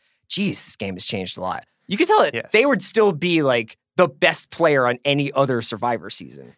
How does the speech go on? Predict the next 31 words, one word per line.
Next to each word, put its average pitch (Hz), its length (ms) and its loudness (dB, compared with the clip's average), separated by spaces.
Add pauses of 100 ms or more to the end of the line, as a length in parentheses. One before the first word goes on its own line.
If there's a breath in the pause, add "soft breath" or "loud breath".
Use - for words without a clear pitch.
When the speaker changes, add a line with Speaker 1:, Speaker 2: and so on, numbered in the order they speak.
Speaker 2:
Yeah, 196 180 4
they 131 100 2
had 208 100 4
a 240 40 -2
good 226 180 0
read 156 220 -2
on 110 180 0
it. 107 40 -4
I 139 80 -6
mean, 160 180 -2
Ethan's 185 380 -4
head 175 220 2
was 139 140 -2
spinning 127 400 -4
a 117 120 -4
little 110 240 -4
bit 131 340 -2
at 127 160 -4 (100)
first, 151 420 -2 (100)
but 107 320 2 (540)
I 120 200 -2
don't 147 140 0
know. 107 140 0
I, 117 120 -2
it, 143 260 -6 (100)
you 147 160 -6
really, 175 340 2
the 156 140 0
only 190 240 0
player 156 520 0
who 120 340 -4